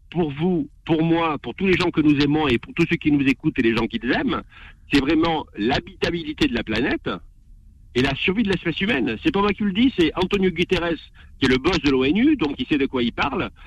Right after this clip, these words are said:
Et le boss de l'onu, Antonio Guterres, il dit que dans cinquante ans,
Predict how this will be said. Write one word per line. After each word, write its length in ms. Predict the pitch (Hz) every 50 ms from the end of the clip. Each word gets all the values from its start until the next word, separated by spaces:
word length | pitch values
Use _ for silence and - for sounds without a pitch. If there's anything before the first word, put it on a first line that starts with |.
| - - 127 -
Et 100 | 127 127
le 100 | 131 135
boss 240 | 127 - 214 208 175
de 80 | 196
l'onu, 480 | 180 180 175 170 165 165 170 170 160 147 -
Antonio 340 | 123 135 120 143 139 135 127
Guterres, 400 | 123 139 135 - 175 202 262 262 -
il 80 | 196 156
dit 80 | 170
que 100 | - 165
dans 160 | 135 139 147 -
cinquante 380 | - 226 202 214 196 185 -
ans, 220 | 202 233 - 285